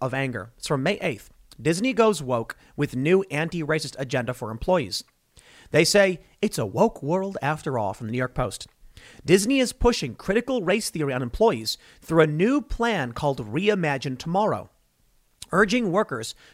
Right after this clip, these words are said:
to recognize their white privilege in a battery of training modules on topics such as systemic racism and white fragility, according to internal documents obtained by City Journal's Christopher Rufo.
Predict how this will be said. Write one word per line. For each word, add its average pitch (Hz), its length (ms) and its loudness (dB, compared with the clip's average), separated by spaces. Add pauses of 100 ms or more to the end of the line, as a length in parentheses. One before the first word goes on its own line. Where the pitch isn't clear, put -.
to 156 140 0
recognize 190 600 0
their 156 160 0
white 120 320 -2
privilege 131 540 -2 (420)
in 170 160 0
a 175 120 0
battery 165 440 2
of 190 120 2
training 240 380 0
modules 139 440 0
on 139 120 -2
topics 208 400 -2
such 143 80 -6
as 147 100 -2
systemic 139 360 -6
racism 151 420 0 (260)
and 156 120 0
white 120 180 -4
fragility, 170 480 4 (360)
according 233 500 4
to 262 140 -4
internal 196 360 0
documents 160 420 0
obtained 143 360 -4
by 135 100 0
City 156 240 -4
Journal's 131 320 -2
Christopher 135 460 -4
Rufo. 131 400 0